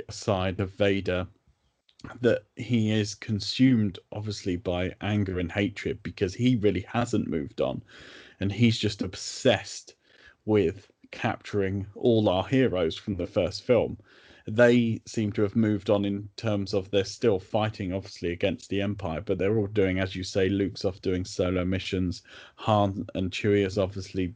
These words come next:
probably been doing missions. They've got to know Leia a lot more, so they might have done missions together. And all these other elements have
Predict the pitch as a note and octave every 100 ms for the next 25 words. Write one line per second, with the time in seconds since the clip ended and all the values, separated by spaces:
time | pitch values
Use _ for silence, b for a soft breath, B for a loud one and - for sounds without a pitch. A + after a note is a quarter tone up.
0 | _ G#2 F#2 F#2+ G2+ F#2+ G2 F#2+ G2 F#2+
1 | - F#2+ F#2+ F#2 F2 F#2 - B B B
2 | B - B2+ - G#2+ G#2 G#2 G#2 G2+ G2+
3 | F#2+ G2+ F2+ F#2 G#2 G2+ G#2 G#2 F#2+ F#2+
4 | G#2 G2+ E2 - F#2+ G2+ G2+ G2 F#2+ -
5 | F#2+ G2 F#2 G2+ A2 D3 D#3+ D#3 D3 B2+
6 | A#2+ - _ b b b A#2 B2+ A2+ A2+
7 | G2+ G#2 - - G2